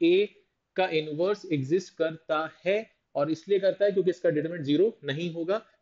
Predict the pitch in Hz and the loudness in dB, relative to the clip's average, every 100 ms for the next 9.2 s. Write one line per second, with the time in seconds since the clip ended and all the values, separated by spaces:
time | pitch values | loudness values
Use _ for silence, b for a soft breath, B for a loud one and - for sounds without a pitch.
0 | - 165 170 180 180 208 190 170 165 180 | -4 -4 0 2 4 2 0 0 2 0
1 | 175 180 160 175 156 147 156 156 143 156 | 2 2 2 0 -2 -2 -4 -4 -4 -2
2 | 202 233 196 160 117 110 - 196 - 240 | -4 -2 -2 -2 -4 -14 -8 -8 -4 -2
3 | 190 165 - 151 _ _ - 170 190 196 | -2 -6 -12 -20 _ _ -6 0 4 4
4 | 214 233 - _ _ 180 196 196 180 175 | 2 0 -4 _ _ 4 4 2 -2 -2
5 | 165 196 - - 214 170 151 156 151 151 | 0 0 -2 0 0 0 -2 -4 -4 -4
6 | 147 143 143 165 - 165 180 220 214 - | -4 -4 -6 -6 -2 2 4 2 -2 -6
7 | 165 160 143 165 202 - - 202 196 156 | -6 -6 -2 0 0 -4 -4 -2 -2 -2
8 | 147 175 170 170 160 160 139 123 143 139 | 0 -2 -2 -6 -2 -2 0 -2 -4 -4
9 | 160 | -2